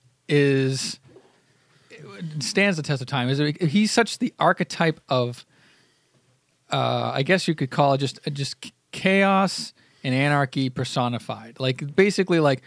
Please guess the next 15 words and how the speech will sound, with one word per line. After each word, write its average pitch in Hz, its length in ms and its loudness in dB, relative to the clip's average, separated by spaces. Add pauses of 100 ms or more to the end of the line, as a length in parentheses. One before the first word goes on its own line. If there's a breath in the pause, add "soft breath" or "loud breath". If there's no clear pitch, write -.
(200 soft breath)
what 190 380 2
if 170 240 2
the 131 120 -6
smartest 160 800 -2 (380)
second 233 280 2
smartest 135 380 0
person 120 320 -2
in 117 60 -4
the 113 60 -2
world, 113 460 -6 (560 soft breath)
um, 127 840 0
didn't 240 240 2
decide 143 460 2
to 131 140 -6
fight, 208 380 0